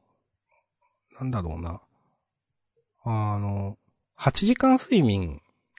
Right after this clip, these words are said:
ないとダメだよみたいな、多分、基本なんですけど、やっぱ睡眠不足、たまにそのTwitterとかでも睡眠不足はすごい敵で、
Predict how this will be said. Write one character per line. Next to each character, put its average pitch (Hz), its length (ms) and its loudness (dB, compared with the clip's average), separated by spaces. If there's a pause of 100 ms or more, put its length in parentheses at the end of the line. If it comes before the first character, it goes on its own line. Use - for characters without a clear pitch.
な 123 140 2
い 117 60 2
と 104 100 -4
ダ 104 100 2
メ 110 80 2
だ 110 80 0
よ 98 100 0
み 90 100 -4
た 82 120 -6
い - 20 -6
な、 82 160 -8
多 101 120 -4
分、 82 260 -6 (720)
基 - 80 -12
本 107 240 -2
な 110 80 -2
ん 95 100 -6
で 87 80 -10
す - 100 -8
け 87 100 -6
ど、 90 340 -8
や 208 80 -2
っ - 20 -2
ぱ - 120 0
睡 196 240 6
眠 233 200 8
不 262 100 4
足、 104 560 0 (280)
た - 100 0
ま 175 160 6
に 269 140 6
そ - 100 2
の 160 120 6
Twitter 170 360 2
と 190 100 -6
か 110 120 2
で 98 80 2
も 90 140 -2
睡 127 240 2
眠 135 180 4
不 135 80 2
足 87 420 -4 (280)
は 104 120 2
す - 120 -2
ご 101 80 4
い 90 60 -2
敵 98 540 -2
で、 101 240 0